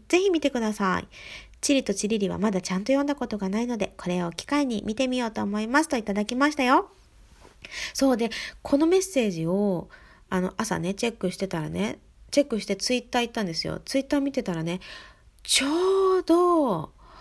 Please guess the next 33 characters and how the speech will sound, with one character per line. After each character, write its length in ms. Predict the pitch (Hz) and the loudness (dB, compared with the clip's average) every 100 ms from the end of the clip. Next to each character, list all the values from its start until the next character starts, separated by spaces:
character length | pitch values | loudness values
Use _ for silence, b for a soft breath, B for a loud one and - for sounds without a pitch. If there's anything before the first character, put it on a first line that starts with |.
| B B B B B _ | B B B B B _
そ 160 | - 214 | -10 -6
の 60 | |
ペ 180 | 226 247 | -2 0
ッ 80 | 254 - | 0 2
ト 120 | 339 | 0
シ 140 | 320 370 | 4 4
ョ 60 | |
ッ 60 | 349 | 2
プ 300 | - 233 214 | -2 0 2
へ 100 | - | 0
行 120 | 214 | -4
く 180 | 214 277 | -2 0
前 360 | 285 320 302 247 | 2 4 4 2
に 140 | 254 | -2
っ 40 | 277 | -6
て 260 | - 214 | 0 0
い 80 | 175 | 2
う 400 | 175 233 254 185 | 0 2 2 2
冊 300 | 180 185 196 | -2 -4 -2
子 240 | - - 254 | -2 -2 -2
を 120 | 254 | 0
ね、 260 | 262 285 381 B B B B - - - - - | 0 0 -2 B B B B -20 -20 -20 -18 -2
コ 140 | 294 | -2
ピ 180 | 294 302 | 2 2
ー 40 | |
内 220 | 302 320 311 | 4 4 4
職 280 | 269 208 | 0 0
し 60 | 202 | -2
て 120 | 196 | -2
ま 320 | 180 180 175 | 0 0 -2
す 120 | 180 - | -4 -10
っ 40 | |
て 240 | - - | -8 -8